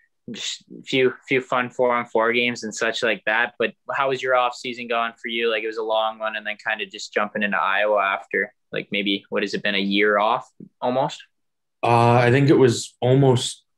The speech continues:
Speaker 2: it wasn't exactly a year off, but pretty close. Um,
Speaker 1: Mm-hmm.
Speaker 2: yeah, I think it was, for us, it was kinda hard. I think we got shut down a lot of times.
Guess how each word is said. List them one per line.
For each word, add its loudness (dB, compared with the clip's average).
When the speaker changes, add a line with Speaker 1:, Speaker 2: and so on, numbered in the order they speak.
Speaker 2:
it 0
wasn't 8
exactly 2
a 0
year 0
off, -4
but -10
pretty -2
close. -4
Um, -2
Speaker 1:
Mm-hmm. -20
Speaker 2:
yeah, 4
I 4
think 0
it 2
was, -2
for 2
us, 2
it 2
was -2
kinda 0
hard. 0
I 0
think -6
we 0
got -2
shut -8
down -6
a -4
lot -6
of -12
times. -6